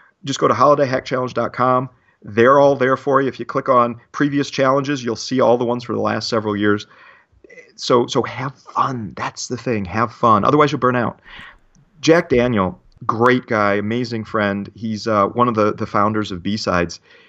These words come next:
He's working on a, a project on information security burnout and identifying what it is that causes people to burn out in this industry.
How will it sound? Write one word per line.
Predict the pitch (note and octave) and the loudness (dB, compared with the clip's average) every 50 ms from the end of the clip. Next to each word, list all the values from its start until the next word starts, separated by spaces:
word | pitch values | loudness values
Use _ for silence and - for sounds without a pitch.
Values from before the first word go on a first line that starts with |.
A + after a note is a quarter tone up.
| _ _ | _ _
He's | - - C#3 D3+ C#3 | -10 -6 -6 -2 0
working | C#3+ C3+ B2+ - B2+ | 2 2 2 2 2
on | A2+ G#2+ G2+ | 2 4 2
a, | F#2+ | 2
a | F#2 G2 - G#2 | 0 0 -4 -8
project | - - - G2+ G2 F#2+ G2+ G2 - - - | -2 0 2 2 2 2 0 -2 -2 -4 -4
on | - G2 F#2 F#2 F#2 | -2 0 0 0 0
information | - A#2 C3 B2 A#2+ A2 - A#2+ | -4 -4 -2 -2 -2 -2 -4 -6
security | - - - - A2+ G#2 G2+ F#2+ | -10 -10 -6 -4 -2 -2 -2 -2
burnout | F2+ - - - F2 F#2+ G2+ F#2+ - A2 - - - _ _ - - - - - | -4 -4 -2 0 2 2 2 0 -2 -4 -6 -8 -12 _ _ -20 -20 -18 -8 -2
and | A#2+ A2+ | 0 0
identifying | A2 G#2+ G2+ F#2 A2 G2+ A2 A#2+ A#2 - - G#2+ G2+ F#2+ F#2+ F#2 F#2 F#2 - _ _ _ _ _ _ _ _ _ _ _ | 0 0 2 2 2 2 2 0 -2 -2 -2 0 0 0 0 0 -2 -4 -8 _ _ _ _ _ _ _ _ _ _ _
what | - A#2+ A2+ A#2 A#2 A#2+ | -6 0 2 4 4 4
it | A#2+ A2+ | 4 4
is | A2+ A2+ G#2+ G2 | 4 2 2 2
that | G#2 - | -2 -4
causes | - G#2 G2+ G2 G2 G2 | 0 0 0 0 0 -4
people | - G#2 F#2+ - F2 | -6 -8 -6 -6 -6
to | F2+ | -4
burn | E2 - F2+ F2 F2+ F2 | -2 0 2 2 2 2
out | F2 F#2 F#2+ F2+ | 0 0 0 -2
in | E2 E2 | -2 -4
this | E2 E2 - | -6 -6 -6
industry. | G2 G2+ G2 F#2 F2+ - - - - - | -6 -4 -4 -6 -6 -8 -8 -8 -8 -8